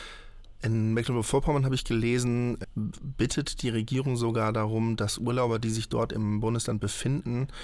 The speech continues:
ihren Urlaub sogar abbrechen und jetzt verkürzen sollen.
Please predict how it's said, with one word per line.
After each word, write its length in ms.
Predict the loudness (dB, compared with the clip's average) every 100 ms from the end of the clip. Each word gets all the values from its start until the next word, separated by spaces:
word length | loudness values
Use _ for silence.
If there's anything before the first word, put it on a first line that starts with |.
| -12 -14 -6
ihren 180 | -2 0
Urlaub 300 | 0 0 0
sogar 260 | 0 -2 -4
abbrechen 600 | -8 -2 -2 0 -2 -2
und 240 | 0 -2
jetzt 160 | -2 -4
verkürzen 560 | -2 2 2 2 0
sollen. 420 | 0 0 2 0